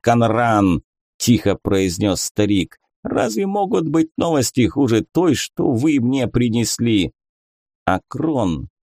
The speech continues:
офицер наконец справился с волнением, «служба внешнего контроля утверждает, что все три корабля, которые должны были прикрывать монтаж установки, уничтожены одним бойцом.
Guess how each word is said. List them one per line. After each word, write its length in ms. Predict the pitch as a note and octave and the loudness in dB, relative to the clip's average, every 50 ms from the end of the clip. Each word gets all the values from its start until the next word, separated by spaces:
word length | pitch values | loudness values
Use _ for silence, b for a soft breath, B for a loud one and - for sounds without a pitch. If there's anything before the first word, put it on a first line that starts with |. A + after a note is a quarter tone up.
| _ _ _ | _ _ _
офицер 520 | - F#2 - G#2 F#2+ - - - G2+ F#2+ F#2 | -4 -2 -2 -2 -4 -4 -4 -2 -2 -2 -2
наконец 460 | F#2+ F2+ - G#2 G2 G2 F#2+ - - - | -4 -4 -2 -2 -2 -2 -2 -4 -6 -6
справился 720 | - - - - - G2+ A2 G2+ F#2+ F#2 F2+ - G2 G2 | -6 -6 -4 -4 -2 0 0 2 0 0 0 -2 -4 -4
с 100 | F#2 - | -4 -2
волнением, 720 | G2 G2+ G2+ G#2+ G#2+ A2 G#2 G2 F#2+ F#2 F#2 F2+ F2 - _ _ _ _ _ | -2 -2 0 0 0 0 0 0 0 0 0 -2 -4 -6 _ _ _ _ _
«служба 640 | - - - - B2+ C#3+ D#3 D3+ C3+ B2 C3 C#3 C3 | -8 -6 -4 0 2 2 4 4 2 2 2 2 2
внешнего 640 | B2 A#2+ B2+ B2+ C3+ C3+ B2+ A2+ - - A#2+ A2+ A2+ A2 | 2 2 2 2 2 2 0 0 0 0 0 0 0 -2
контроля 720 | - - A2+ A2 G#2+ - - - - C#3 C#3 B2 A2+ - - | -2 -2 0 0 -2 -2 -4 -4 -2 0 0 0 0 0 -2
утверждает, 880 | A2 G#2+ - - G#2+ G#2+ G2 F#2+ F#2 F#2 G2+ - G#3 F#3 A#2 F#2 - _ _ _ _ _ _ | -4 -4 -2 0 0 0 0 0 -4 -8 -6 -4 -2 -2 -2 -2 -4 _ _ _ _ _ _
что 340 | - - - - - B2+ C3 | -10 -10 -6 -2 0 0 0
все 320 | A#2+ - - - D#3+ F3 | 0 -2 -2 -2 -2 -2
три 220 | D#3+ - D3+ D3+ D3+ | -2 -2 -2 -2 0
корабля, 440 | - C#3+ C3+ C3+ B2+ C3 D3 D#3 C#3 | 0 -2 -2 -2 -2 -2 -4 -4 -2
которые 540 | - C3 B2 - - C3 B2+ B2+ B2 A#2+ | -2 -4 -4 -2 0 0 2 2 2 2
должны 480 | G#2+ E2+ G#2+ A2 A#2+ A2+ G#2 A2 C3 C3+ | 2 2 2 2 2 0 0 0 0 2
были 220 | G#2+ A2 G#2+ G#2 | 2 4 4 2
прикрывать 680 | G#2 - - G#2+ G#2+ G#2+ - A2+ A2+ B2 A#2+ G#2+ - - | 2 2 0 0 0 0 0 0 0 0 0 -2 -2 -2
монтаж 480 | F2+ G2+ G#2 G#2 - - G#2+ G2+ - - | -2 -2 -2 -2 -2 -2 -2 -2 -2 -2
установки, 840 | F#2 E2+ - - G2 G2 A#2+ G2 F#3 F3 - - - F#2 - - _ _ _ _ | -4 -6 -6 -6 -4 -4 -4 -4 -6 -8 -10 -6 -4 -4 -4 -6 _ _ _ _
уничтожены 1000 | - B2 B2+ B2+ A#2+ A2+ G#2 - - - _ - F3 F3 D#3+ D#3+ D#3 D3+ C#3+ C#3+ _ | 2 2 4 4 2 0 -2 -4 -8 -8 _ -2 -2 0 0 2 2 0 0 -2 _
одним 640 | - G#2 G#2+ F#2+ F#2 F2+ F#2+ A2 A#2 A#2 A2+ A2 F#2+ | -2 -2 -2 -2 -2 -2 0 0 0 0 0 -2 -2
бойцом. 840 | E2 - A2+ A#2+ A#2 - - - - G3+ F3 C3 G2+ E2 D#2 C#2 | 0 -2 -2 -2 -4 -6 -10 -6 -2 0 0 0 0 0 -2 -4